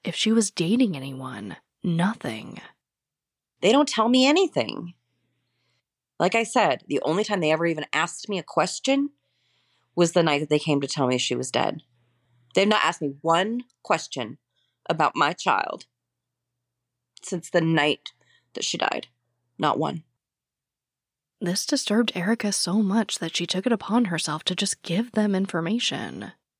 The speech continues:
Speaker 1: She created a list of a hundred things they never asked her about Mercedes, like that she was left-handed and a natural blonde.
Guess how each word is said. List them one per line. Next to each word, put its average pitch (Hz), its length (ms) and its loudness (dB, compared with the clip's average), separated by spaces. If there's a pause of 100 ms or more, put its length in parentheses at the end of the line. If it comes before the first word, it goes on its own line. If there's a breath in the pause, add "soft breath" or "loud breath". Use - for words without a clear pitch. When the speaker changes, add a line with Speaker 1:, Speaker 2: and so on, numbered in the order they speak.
(200)
Speaker 1:
She 180 180 -2
created 180 480 0
a 214 60 2
list 226 340 0
of - 100 -4
a 165 60 -4 (100)
hundred 214 300 0
things 190 300 -2
they 190 120 0
never 202 300 2
asked 190 340 -2
her 156 100 -4
about 156 280 -2
Mercedes, 131 920 -4 (240)
like 156 280 -2
that 185 160 0
she 165 120 0
was 180 220 0
left-handed 175 880 0
and 160 240 -4
a 160 60 -4
natural 160 480 -4
blonde. 151 640 -8